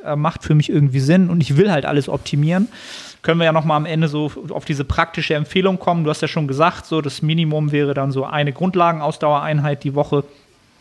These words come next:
Was würdest du denn jetzt demjenigen raten, der jetzt bis jetzt, ja, eigentlich kein Cardio-Training macht, auf die Schritte setzt und sagt, "Ich bin halt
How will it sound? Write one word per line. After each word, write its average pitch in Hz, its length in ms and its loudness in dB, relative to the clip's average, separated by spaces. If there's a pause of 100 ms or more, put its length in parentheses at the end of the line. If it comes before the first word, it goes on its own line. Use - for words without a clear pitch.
(280)
Was - 180 -2
würdest 160 240 2
du 156 60 2
denn 143 160 2
jetzt 139 220 -4
demjenigen 143 440 0
raten, 139 320 2
der 135 140 0
jetzt 135 200 -2
bis - 140 -6
jetzt, - 340 -2 (460)
ja, 131 220 -4
eigentlich 139 260 -4
kein 151 200 0
Cardio-Training 147 680 2
macht, 139 300 0
auf - 120 -8
die 151 100 -4
Schritte 170 320 2
setzt 139 400 0
und 135 140 -2
sagt, 135 300 -2
"Ich 151 120 -8
bin 135 160 0
halt 127 280 -4